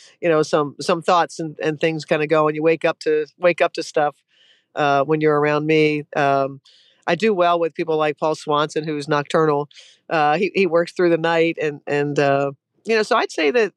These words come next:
it probably depends on the time of year. And, and I also have also tried to marry that with getting more sleep. I started that in the bubble, and I, I feel much better, uh, doing that. It's also helped me, you know, feel better physically. So, um,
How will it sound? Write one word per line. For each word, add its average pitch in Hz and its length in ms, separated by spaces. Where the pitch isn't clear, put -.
it - 80
probably 523 180
depends 247 300
on 220 40
the 180 80
time 175 220
of 143 80
year. 135 400
And, 143 160
and 170 160
I 175 140
also 220 340
have 196 160
also 196 320
tried 180 300
to 170 100
marry 175 320
that 165 260
with 165 200
getting 175 260
more 160 180
sleep. 160 380
I 165 80
started 160 300
that 160 120
in - 40
the 160 60
bubble, 151 340
and 151 80
I, 139 260
I 131 100
feel 151 200
much 147 320
better, 143 380
uh, 135 300
doing 151 360
that. 139 300
It's 135 140
also 143 320
helped 135 240
me, 139 240
you 156 60
know, 123 80
feel 156 220
better 139 240
physically. 135 520
So, 127 260
um, 131 460